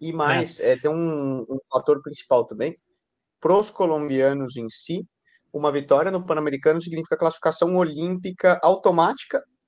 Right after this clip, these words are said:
Speaker 1: não pra nação, como é o nosso caso no Brasil, né? E de
Speaker 2: Aham.
Speaker 1: todas as nações, mas dentro dos critérios olímpicos internos da, do
Speaker 2: O
Speaker 1: Comitê Olímpico
Speaker 2: campeão
Speaker 1: Colombiano,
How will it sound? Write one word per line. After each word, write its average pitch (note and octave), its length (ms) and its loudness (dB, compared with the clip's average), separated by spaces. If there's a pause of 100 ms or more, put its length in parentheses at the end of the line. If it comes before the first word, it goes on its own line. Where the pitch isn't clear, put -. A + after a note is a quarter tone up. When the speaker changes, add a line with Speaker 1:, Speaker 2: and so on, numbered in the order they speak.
Speaker 1:
não G#3 260 -2
pra A#3 160 4
nação, F3 540 4
como E3 240 -2
é D3 60 6
o C#3 80 2
nosso C3+ 360 0
caso A3 360 0
no D3+ 100 -4
Brasil, C3+ 500 -4
né? F#3+ 220 -4 (420)
E C3+ 100 -10
de C3+ 100 -4
Speaker 2:
Aham. B2+ 180 2
Speaker 1:
todas C#3 220 6
as B2 80 -6
nações, B2+ 540 -2
mas D#3+ 340 4 (260)
dentro A#3 280 2
dos G3 120 -2
critérios E3+ 460 2
olímpicos D3 560 -4
internos D#3+ 920 0
da, E3+ 520 4
do D#3+ 100 -4
Speaker 2:
O - 20 -10
Speaker 1:
Comitê D#3 260 0
Olímpico C#3 160 -2
Speaker 2:
campeão C3 180 4
Speaker 1:
Colombiano, G#3 400 4